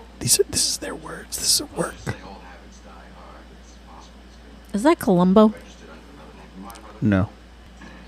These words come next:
Speaker 1: Uh, back in the day where they're like, "Uh, let me just see who wrote things in," and you just took their word for it.
Speaker 2: Oh, yeah. Remember when you used to had, when you had to sign in to hotels?
Speaker 1: Yeah.
Speaker 2: When you stayed there? I don't do that anymore.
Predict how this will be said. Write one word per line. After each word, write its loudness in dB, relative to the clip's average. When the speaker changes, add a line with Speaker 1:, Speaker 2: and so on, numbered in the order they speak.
Speaker 1:
Uh, 10
back 8
in 8
the 8
day 12
where 10
they're 10
like, 8
"Uh, 10
let 10
me 10
just 8
see 10
who 10
wrote 8
things 4
in," 8
and 6
you 4
just -2
took 0
their 8
word 10
for 0
it. -2
Speaker 2:
Oh, 0
yeah. 6
Remember 6
when 6
you 4
used 6
to 8
had, 4
when 6
you 6
had 6
to 2
sign 4
in 6
to 4
hotels? 4
Speaker 1:
Yeah. 8
Speaker 2:
When 2
you 0
stayed -2
there? 2
I -2
don't 2
do 0
that 0
anymore. -6